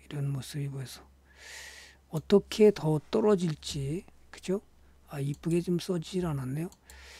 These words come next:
경기 선행지수를 한국은행 경제 통계 시스템에 가면 경기 선행지수가, 예, 볼 수 있습니다.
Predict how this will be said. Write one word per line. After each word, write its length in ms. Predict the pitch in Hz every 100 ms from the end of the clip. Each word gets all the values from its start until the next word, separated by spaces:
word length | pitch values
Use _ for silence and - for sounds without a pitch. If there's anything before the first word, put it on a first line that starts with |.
| - -
경기 640 | 175 185 190 190 202 202
선행지수를 840 | - 214 208 202 185 147 170 165 156
한국은행 760 | 175 175 185 190 185 185 180
경제 380 | - 147 151 165
통계 380 | - - 185 175
시스템에 400 | 160 165 - 147
가면 420 | 139 143 190 165 127 _ _ - _ - - _ - - - _ - - _ _ _ _ - -
경기 400 | - 151 143 156
선행지수가, 1120 | 139 165 156 147 143 135 - - 139 151 196 - - - - _ -
예, 40 | 143
볼 200 | - 147
수 140 | -
있습니다. 480 | 143 - 139 -